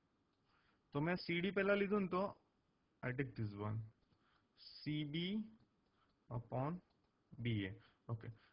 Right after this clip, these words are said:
હવે આની અંદર જો હું એ ડી પહેલા લઉં, હવે preferably એ ડી લેવું સારું, કારણ કે એ ડી જેમ ડી સી નો રેશિયો તૈયાર છે. તો મેં એ ડી upon ડી સી, બીજી બાજુ એ બી upon બી સી. આમાં કિંમતો મૂકી દઉં. બી સી alone,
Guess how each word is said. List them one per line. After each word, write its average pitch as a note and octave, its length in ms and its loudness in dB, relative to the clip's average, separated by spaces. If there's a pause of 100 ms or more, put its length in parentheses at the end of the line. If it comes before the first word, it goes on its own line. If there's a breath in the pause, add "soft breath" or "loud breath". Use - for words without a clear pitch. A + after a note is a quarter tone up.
(160 soft breath)
હવે D3 200 4
આની D#3+ 260 0
અંદર F#3 180 0
જો F#3+ 120 0
હું F#3+ 140 -4
એ D#3+ 180 4
ડી G3 120 2
પહેલા E3 280 6
લઉં, A2 180 4
હવે D3 240 0
preferably F#3 380 2
એ F3+ 160 6
ડી F#3 100 2
લેવું F#3 200 2
સારું, F#3 280 2
કારણ D#3+ 140 0
કે D#3+ 180 4
એ - 20 6
ડી E3 160 4
જેમ E3+ 180 2
ડી D#3 120 2
સી D#3 80 -2
નો E3 140 2
રેશિયો D#3 260 4
તૈયાર C3 340 6
છે. A2+ 140 -8 (440 soft breath)
તો C3 60 -2
મેં C3+ 140 0
એ C#3 200 4
ડી F3+ 140 6
upon F3 540 2 (300)
ડી D3 200 2
સી, E3+ 320 2 (220 loud breath)
બીજી D#3+ 180 4
બાજુ D3+ 480 6
એ C#3 180 6
બી E3 180 4
upon E3 460 4 (240)
બી D#3 220 6
સી. A2 220 -2
આમાં B2 260 2
કિંમતો D3 380 4
મૂકી D3+ 200 2
દઉં. F#3 220 2 (1300 loud breath)
બી C3+ 160 6
સી D#3 140 0
alone, E3 420 8